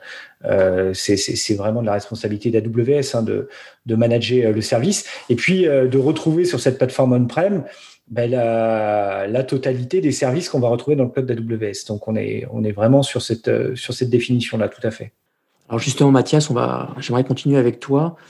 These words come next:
Speaker 2: Euh, bon, il y a une question, je pense, enfin, la, pour moi, une des plus importantes, c'est pourquoi A W S, finalement,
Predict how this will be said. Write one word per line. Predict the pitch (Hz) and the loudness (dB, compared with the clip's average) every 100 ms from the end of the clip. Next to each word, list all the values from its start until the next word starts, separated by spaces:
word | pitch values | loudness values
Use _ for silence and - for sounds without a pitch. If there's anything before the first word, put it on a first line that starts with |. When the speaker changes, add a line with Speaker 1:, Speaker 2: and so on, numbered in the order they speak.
| - _ | -20 _
Speaker 2:
Euh, | 123 117 113 | -2 2 2
bon, | 117 120 120 117 | 0 -6 -12 -12
il | 123 | -6
y | |
a | 113 | -2
une | 113 | 0
question, | 117 147 | 2 2
je | 139 - | 0 2
pense, | 135 135 120 | 2 2 0
enfin, | 107 107 107 - - 117 | -2 -4 -8 -12 -16 -10
la, | 113 | -10
pour | - - 113 | -6 -2 2
moi, | 139 135 | 2 2
une | 117 | 0
des | |
plus | 117 120 | -2 -2
importantes, | 117 127 208 214 | 0 0 0 0
c'est | - 113 - _ _ - | 0 -2 -4 _ _ -6
pourquoi | - 151 - 202 233 | -2 -2 2 0 2
A | 135 | -2
W | 131 139 131 120 | 0 0 2 2
S, | 131 - | 2 0
finalement, | - 120 120 127 180 202 | -2 -2 -2 0 0 -2